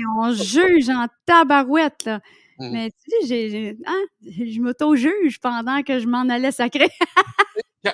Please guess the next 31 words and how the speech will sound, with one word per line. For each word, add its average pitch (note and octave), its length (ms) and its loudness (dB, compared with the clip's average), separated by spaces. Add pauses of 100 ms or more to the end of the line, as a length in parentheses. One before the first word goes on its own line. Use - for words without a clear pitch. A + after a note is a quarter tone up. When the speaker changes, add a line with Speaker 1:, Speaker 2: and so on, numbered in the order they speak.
Speaker 2:
quand G#3 140 0
tu F#3 160 -8
vois, D4 340 -2
euh, A#2 380 0 (260)
puis C3 140 -20
je, A#2+ 160 -8 (580)
premier B3+ 280 -2
regard, C3+ 380 0
là, E2 120 -10 (260)
premier G#3 240 -4
regard, A#3 300 0
t'as F#3+ 100 -2
un D3 100 0
jugement D#3+ 420 -2
sur, C#3+ 240 -4
euh, G#2+ 340 -2
une A#2 100 -8
personne. A2 480 -4 (320)
Au D3+ 140 -2
Speaker 1:
Yes. B3 160 -2
Speaker 2:
premier A#3+ 300 -2
regard, B2 280 -4 (540)
euh, F2 480 -8 (480)
elle F#2 120 -12
peut C3+ 100 -4
être, C#3 240 -2
euh, F#2 440 -4 (140)
la F#2 120 -10
personne F3+ 300 -4
devant A#2+ 280 -2
toi, D#3+ 320 -6